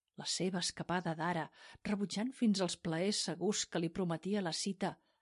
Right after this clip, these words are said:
no obeiria això. Llavors, desconcertada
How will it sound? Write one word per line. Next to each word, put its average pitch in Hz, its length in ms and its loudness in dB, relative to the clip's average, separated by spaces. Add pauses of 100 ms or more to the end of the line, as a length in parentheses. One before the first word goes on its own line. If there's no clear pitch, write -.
(400)
no 220 140 4
obeiria 226 640 0
això. 143 320 -4 (1500)
Llavors, 165 440 0 (200)
desconcertada 185 880 -2